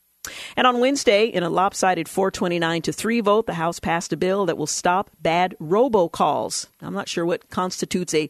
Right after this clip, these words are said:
bad <laughs> robocall from a good one, but at least there's some remedy, we hope, for robocalls. And President Trump has vetoed three congressional resolutions that would block his emergency arms sales to Saudi Arabia and the United Arab Emirates.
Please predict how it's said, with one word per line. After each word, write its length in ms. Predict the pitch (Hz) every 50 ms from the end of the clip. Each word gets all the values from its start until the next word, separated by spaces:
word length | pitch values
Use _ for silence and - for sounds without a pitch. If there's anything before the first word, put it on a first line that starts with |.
| _ _ -
bad 360 | - - 180 190 220 240 208
<laughs> 0 |
robocall 680 | 190 202 - 214 190 190 190 - - 240 185 175 185 196
from 220 | - - 180 165
a 80 | 160 156
good 260 | 147 160 262 302 247
one, 280 | 196 180 156 156 180 180
but 180 | 175 175 - - - - - - - - - - - -
at 100 | 190 185
least 300 | 214 226 247 277 254 -
there's 180 | 220 196 196 -
some 320 | - 208 196 196 190 196
remedy, 540 | 180 165 185 202 160 - 247 185 147 131 175
we 160 | 190 165 160
hope, 280 | 151 151 160 160 175 -
for 360 | - - 151 147 156 180 - _ -
robocalls. 800 | - 190 156 156 151 151 151 - - - - - - 202 - - - _ - - - - - -
And 100 | 220 233
President 320 | 294 320 302 320 269 202
Trump 320 | - - 240 269 285 -
has 380 | - 240 202 185 180 165 - 180 -
vetoed 540 | 156 165 214 247 - - 196 190 190 170 -
three 300 | - 180 214 240 277 -
congressional 580 | - - 185 147 165 170 196 - - 214 190
resolutions 680 | 180 180 175 160 165 165 185 208 214 - - 226 233 214
that 100 | 175 120
would 140 | - 151 143
block 280 | 160 160 160 180 190 -
his 160 | 180 160 165
emergency 560 | 165 160 165 180 185 175 190 185 - - 156
arms 320 | - 156 165 180 196 190
sales 360 | - - 170 165 165 175 180 -
to 100 | - 156
Saudi 300 | - 160 160 160 160 151
Arabia 400 | 151 170 185 190 180 190 196 196
and 180 | - 165 156
the 60 | 151
United 400 | 151 151 151 160 170 175 185 175 -
Arab 280 | 165 160 156 156 147
Emirates. 500 | - - 190 202 202 170 156 170 - -